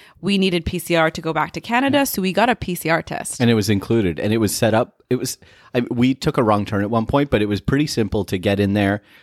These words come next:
Speaker 2: They said, "Yep, you're going to Canada. Yep, P C R test right this way. Fill this out. All is good."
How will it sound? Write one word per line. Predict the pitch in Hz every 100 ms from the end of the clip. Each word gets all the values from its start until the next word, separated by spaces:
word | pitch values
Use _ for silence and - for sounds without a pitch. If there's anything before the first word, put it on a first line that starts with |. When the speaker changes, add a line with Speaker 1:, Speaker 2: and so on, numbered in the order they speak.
| _ -
Speaker 2:
They | 98
said, | 107 95
"Yep, | 143 -
you're | 120
going | 127 127
to |
Canada. | 117 131 131 151
Yep, | 131 131 -
P | 131
C | - 123
R | 117
test | 151 - 113
right | 110
this | 107 -
way. | 135 139 143
Fill | - 101
this | 92 -
out. | 147 156 147 -
All | 92 92
is | 82
good." | 147 147 147